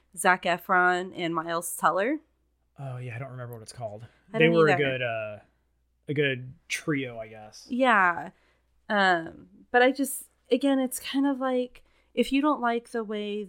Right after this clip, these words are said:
Speaker 1: that the casting is, if you don't like the way they're representing this character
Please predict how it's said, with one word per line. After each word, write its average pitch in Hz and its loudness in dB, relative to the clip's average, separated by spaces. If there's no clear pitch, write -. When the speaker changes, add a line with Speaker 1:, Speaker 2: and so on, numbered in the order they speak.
Speaker 1:
that 185 0
the 196 -16
casting 208 2
is, 185 -8
if - -10
you 214 -6
don't 214 -8
like 208 -6
the 208 -10
way 196 -4
they're 185 -6
representing 185 -8
this 165 -12
character 226 -6